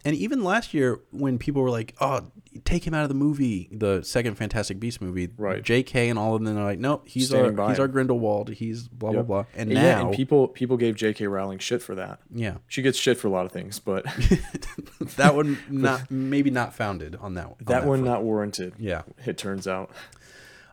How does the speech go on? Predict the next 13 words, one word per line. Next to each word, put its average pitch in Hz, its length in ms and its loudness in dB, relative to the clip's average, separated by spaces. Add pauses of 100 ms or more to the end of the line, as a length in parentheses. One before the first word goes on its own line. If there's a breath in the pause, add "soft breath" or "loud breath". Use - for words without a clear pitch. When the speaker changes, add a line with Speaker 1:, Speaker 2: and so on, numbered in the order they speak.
Speaker 1:
Um, 123 160 2
which, 143 260 -4
yeah, 143 240 0
I 127 80 -4
thi-, 131 180 -10
I 120 120 -4
just 123 240 -8
think 110 140 -6
that's 104 160 -6
very 104 280 -2
interesting 90 600 -8
that 85 260 -4 (180)
it's, - 380 -12